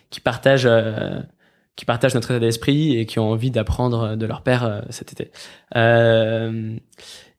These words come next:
mais, et la troisième manière dont, dont j'apprends aussi beaucoup, et je pense que c'est la principale, c'est à travers mes propres projets, quoi. L'idée, c'est, euh, je fais des side projects et, et j'expérimente, je teste des nouveaux outils, je teste des nouvelles,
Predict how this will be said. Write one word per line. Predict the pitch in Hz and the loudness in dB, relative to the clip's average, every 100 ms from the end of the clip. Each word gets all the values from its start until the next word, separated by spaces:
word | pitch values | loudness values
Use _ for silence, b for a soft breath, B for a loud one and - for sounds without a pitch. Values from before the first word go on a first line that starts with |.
| _ _ - | _ _ -6
mais, | 123 123 120 120 | 2 4 4 4
et | 123 | 4
la | 123 | 2
troisième | 117 139 135 135 | 2 2 4 4
manière | 127 131 | 4 2
dont, | 123 120 | 0 -4
dont | 110 123 | -6 -4
j'apprends | 123 117 135 | -4 -2 0
aussi | 123 120 123 | 0 -2 -2
beaucoup, | 117 117 139 131 | -2 0 2 2
et | |
je | - | 2
pense | 120 | -2
que | |
c'est | 113 | -2
la | 110 | -4
principale, | 113 - 135 131 | -6 -2 0 0
c'est | 120 | -2
à | |
travers | - 113 113 117 | -2 -2 -2 -2
mes | 113 | -4
propres | 113 113 117 | -2 -4 -2
projets, | 123 113 | -2 -2
quoi. | - 117 | -6 -8
L'idée, | 117 120 | -2 -2
c'est, | 117 110 | -2 -4
euh, | - 117 b b b _ | -6 -8 b b b _
je | - | -4
fais | 117 | 0
des | 117 | 2
side | 117 | 2
projects | - 120 120 127 131 - | 2 2 4 4 2 0
et, | - 120 - | 2 4 4
et | 117 | 0
j'expérimente, | 113 - 120 120 127 131 - | 0 0 0 2 4 2 0
je | 113 160 | -4 0
teste | 127 117 | 2 2
des | 113 | 2
nouveaux | 110 | -2
outils, | 113 104 127 | -6 -2 -2
je | 120 | 0
teste | 113 | -2
des | 107 | 0
nouvelles, | 107 113 107 107 | -2 -2 -2 -4